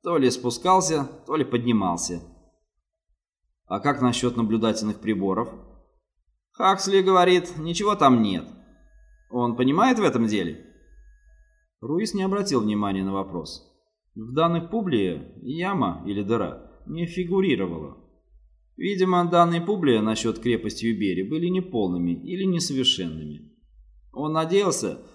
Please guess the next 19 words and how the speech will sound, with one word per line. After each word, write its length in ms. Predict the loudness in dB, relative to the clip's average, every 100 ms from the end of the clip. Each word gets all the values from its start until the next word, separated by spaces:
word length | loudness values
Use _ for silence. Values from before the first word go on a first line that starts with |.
| _
что 280 | -16 0 2
навигационный 760 | 4 4 2 0 0 0 0 0
шарик 580 | -2 0 0 0 -4 -12
не 260 | -8 -4
был 140 | -2 -2
теперь 320 | -2 -6 -6
совершенно 540 | -4 -4 -4 -4 -4
бесполезным. 760 | -6 -6 -2 0 0 -4 -12 -18 _ _ _ _ _ _ _
Он 200 | -6 -2
повернулся 520 | -2 -2 -2 -4 -6
к 80 | -10
марионетке. 720 | -6 -4 -4 -6 -8 -16 -20 _ _ _ _ _ _
«Что 300 | -16 2 4
это 160 | 4
такое?» 760 | 2 0 0 0 2 0 -6 -16 -20 _ _ _ _ _ -10
Марионетка 640 | -4 -2 0 -2 -2 -4
дружелюбно 600 | -2 -4 -4 -2 -2 -4
покачала 500 | -8 -8 -8 -6 -8
головой. 420 | -6 -6 -6 -10